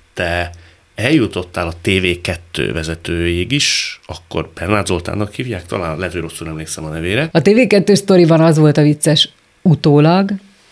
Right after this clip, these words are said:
Speaker 2: ami lehet, hogy már csak, már csak városi legenda, hogy, hogy utólag állítólag, ö, volt egy kisebb fejmosás, hogy engem onnan így elengedtek, és végül is aztán nem kerültem képernyőre.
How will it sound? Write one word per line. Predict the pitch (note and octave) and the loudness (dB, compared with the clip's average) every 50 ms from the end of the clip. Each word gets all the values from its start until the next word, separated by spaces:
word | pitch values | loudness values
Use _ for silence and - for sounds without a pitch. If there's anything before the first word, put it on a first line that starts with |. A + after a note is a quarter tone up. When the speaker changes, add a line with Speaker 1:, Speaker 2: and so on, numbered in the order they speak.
| _ _ | _ _
Speaker 2:
ami | - D3+ D3+ D3+ D3+ | 0 4 6 6 6
lehet, | D#3+ F3 E3 D#3 D3 C#3+ - | 6 6 6 4 2 2 0
hogy | C#3+ C#3+ C3 | 0 0 2
már | C#3 C#3 C3+ C3 - | 2 2 2 0 -2
csak, | - - D3+ C#3+ C3+ - - - - - _ _ _ - _ - G3 D#3 D#3 | -2 -2 -2 -2 -2 -6 -14 -20 -20 -20 _ _ _ -20 _ -8 -6 -4 -2
már | D3 C#3 C3 - | 0 0 0 0
csak | - - C3+ - - - | 0 -2 -4 -4 -6 -8
városi | - C#3 C3 C3 B2 B2+ - - C3 | -2 0 2 2 2 2 2 0 0
legenda, | C#3 C#3+ C3+ D3+ D3+ D#3+ D#3+ E3 E3 - - - - - - - - - - - - - - - - _ _ _ - _ _ _ _ | 0 0 2 2 2 2 2 0 0 -4 -10 -20 -20 -20 -20 -20 -20 -20 -20 -20 -20 -20 -20 -20 -20 _ _ _ -20 _ _ _ _
hogy, | _ - - D#3 D3+ D3 D3 C3+ - - - _ _ _ _ _ - C#3 | _ -6 0 2 2 2 2 0 -2 -8 -18 _ _ _ _ _ -4 -2
hogy | D#3 D3 C#3 - - _ | 0 0 0 -2 -2 _
utólag | F#3+ G#3 G3+ - F3+ D#3+ D3+ C#3+ C#3+ C#3 - - | 0 0 4 4 4 6 6 6 4 2 0 -2
állítólag, | - D#3 C#3+ C#3+ C#3+ D3 C3+ - - D3 C#3+ C#3 C#3+ C#3 C#3 B2+ | 0 2 2 4 4 2 2 0 -2 -2 0 0 0 0 0 0
ö, | C#3+ D3 C#3+ C#3+ C#3+ C#3+ C#3 - - C#3 | 0 0 0 0 0 0 -2 -2 -2 0
volt | C#3+ D3+ D3 D3 D3 - | 2 2 2 2 2 0
egy | C#3 C3 - _ | -2 -2 -2 _
kisebb | - - C#3 - - D3 C#3 - | -4 -2 0 0 2 0 0 0
fejmosás, | - D3 C#3 C#3 C#3 C#3 C3+ - D3 C#3 C#3 - - | 0 0 2 2 2 0 2 2 2 2 2 2 0
hogy | D3+ C3+ | 2 2
engem | C#3+ C#3+ D3 C#3+ C#3+ C#3+ C#3+ | 2 2 4 4 4 4 4
onnan | C#3+ C#3+ C#3+ C#3+ C#3+ C#3+ C#3+ - - - | 4 4 4 4 4 2 2 0 -2 0
így | - C#3+ C3+ - | 0 2 2 4
elengedtek, | C#3 D#3 D#3 D3+ D3+ C#3 D#3+ D#3 - _ - E3 D#3 - | 4 6 6 6 6 6 4 2 2 _ 2 2 2 4
és | - C#3 - - | 2 0 2 2
végül | C#3 B2+ B2 C3 | 2 2 4 2
is | C3 A#2+ - | 2 0 -2
aztán | - D3 - - C#3+ | -4 -6 -4 -2 -2
nem | C#3 C3+ | -2 -2
kerültem | B2+ - C#3+ D3+ C#3 - D3 C#3 | -2 -2 -2 -2 -2 0 -2 -2
képernyőre. | C3+ - D3+ C#3+ - D#3+ D#3 D#3 D#3+ D#3+ E3 E3+ F3 E3+ | 0 -2 -4 -2 0 0 0 2 2 4 4 2 2 0